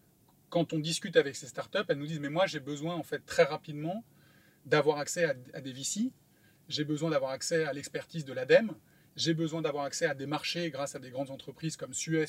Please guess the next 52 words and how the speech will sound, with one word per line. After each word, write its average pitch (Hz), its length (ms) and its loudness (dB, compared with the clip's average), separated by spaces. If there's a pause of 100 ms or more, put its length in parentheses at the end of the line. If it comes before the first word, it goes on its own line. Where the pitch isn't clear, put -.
ou 139 40 -14
comme 123 240 -12
E 147 120 -12
D 147 240 4
F, - 220 -10 (640)
euh, 131 360 0
j'ai - 160 0
besoin 170 340 0
de 156 100 -4
savoir 147 320 -4
comment 170 220 -2
craquer 170 420 -4
le 147 100 -4
sujet 151 260 -6
du 143 120 -10
digital 151 600 -2 (480)
et 147 80 -10
du 135 100 -8
marketing 160 440 -2
digital 151 480 -2
grâce 131 240 -10
à 127 300 -10 (320)
un 143 60 -8
acteur 143 300 -4
comme 156 180 -8
Time 151 180 2
for 139 140 -8
the 131 80 -12
Planet. 160 520 -2 (440)
Euh, 156 80 2
et - 80 4
donc, 220 160 4
en 208 60 -2
fait, - 160 0
on 180 100 -4
a 165 40 2
embarqué 165 420 2
tout 175 120 -12
cet 165 180 -4
écosystème 156 460 -4
de 147 60 -4
partenaires 160 500 -2
et, 131 240 -10
et, 135 280 -14
et 135 40 -12
on 135 100 -8
les 143 100 0
remercie 160 520 0 (160)
d'être 139 300 -8
à 143 40 2
nos 135 120 -8
côtés 180 340 -2